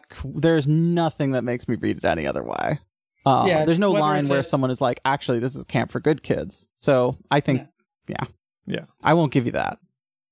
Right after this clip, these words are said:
Speaker 3: No,
Speaker 2: Yeah, it's
Speaker 3: yes,
Speaker 2: either
Speaker 3: this is just
Speaker 2: a conversion camp or just a, you know, a strongly, like, Christian doctrinating camp that
Speaker 1: Yeah.
Speaker 2: is not
Speaker 3: Yeah.
Speaker 2: a expressly conversion camp.
Speaker 1: Yeah,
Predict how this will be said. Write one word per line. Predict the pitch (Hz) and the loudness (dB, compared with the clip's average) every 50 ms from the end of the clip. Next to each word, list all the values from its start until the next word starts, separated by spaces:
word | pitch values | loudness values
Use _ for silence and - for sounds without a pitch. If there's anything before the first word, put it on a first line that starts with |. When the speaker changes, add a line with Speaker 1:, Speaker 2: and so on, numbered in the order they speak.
| _ _ _ | _ _ _
Speaker 3:
No, | - 185 202 160 233 | 0 2 2 4 2
Speaker 2:
Yeah, | 185 165 | 2 0
it's | 131 | 0
Speaker 3:
yes, | 131 196 | 0 0
Speaker 2:
either | 185 175 180 | 0 2 2
Speaker 3:
this | 175 185 - | 2 0 0
is | 170 151 135 | -2 -4 -2
just | - 156 143 123 - - - | 0 0 0 0 -4 -4 -4
Speaker 2:
a | 202 175 | -4 -4
conversion | - - 190 165 165 214 220 226 220 226 233 220 | 0 -2 0 0 2 2 2 2 0 -2 -2 -4
camp | 214 - 214 202 190 196 | -2 -2 -2 -2 -2 -2
or | 185 165 | -2 0
just | 147 170 170 165 - 156 | 2 2 0 0 0 0
a, | 139 135 - - _ _ _ _ | -2 -2 -4 -8 _ _ _ _
you | 170 160 | -2 0
know, | 143 135 131 135 - - - | 0 0 0 -2 -6 -6 -2
a | 160 151 143 143 147 - - _ _ _ _ _ _ _ _ _ _ _ _ | 0 0 0 0 -4 -10 -18 _ _ _ _ _ _ _ _ _ _ _ _
strongly, | - - - - 180 170 165 160 156 156 156 151 151 143 143 - _ _ _ _ _ _ _ _ _ - 165 156 147 160 - - - _ _ - | -16 -14 -4 0 2 2 2 2 2 2 2 0 0 -2 -4 -8 _ _ _ _ _ _ _ _ _ -2 0 0 2 0 -2 -6 -12 _ _ -10
like, | 185 151 131 131 127 123 123 - - - - - - - - _ | -4 0 0 2 2 0 -2 -6 -14 -20 -20 -20 -20 -20 -20 _
Christian | - - 160 156 160 - - 170 156 143 139 135 131 - _ _ _ _ _ _ _ | -2 0 0 0 0 -2 -2 0 2 2 0 0 -4 -8 _ _ _ _ _ _ _
doctrinating | - 151 139 139 139 - - 147 139 139 131 127 123 127 127 135 131 | -2 0 0 0 -2 -2 0 0 2 2 0 0 -2 -4 -6 -6 -6
camp | - - 147 127 120 - - | -4 -2 -2 -2 -2 -6 -10
that | 139 135 - _ _ _ _ | -12 -14 -14 _ _ _ _
Speaker 1:
Yeah. | - 349 - | -2 -2 -2
Speaker 2:
is | - - | 0 0
not | 143 139 127 131 131 - | 2 2 2 0 -2 -2
Speaker 3:
Yeah. | - 160 139 - | -6 -6 -6 -6
Speaker 2:
a | - | -8
expressly | - - - - - 160 139 - - 139 | -8 -6 -4 -2 -2 -2 -2 -2 -6 -10
conversion | 135 - 156 151 - - - - - - | -8 -8 -8 -8 -10 -10 -12 -12 -14 -12
camp. | - 156 - - - - - | -12 -12 -12 -12 -12 -6 -2
Speaker 1:
Yeah, | - | -2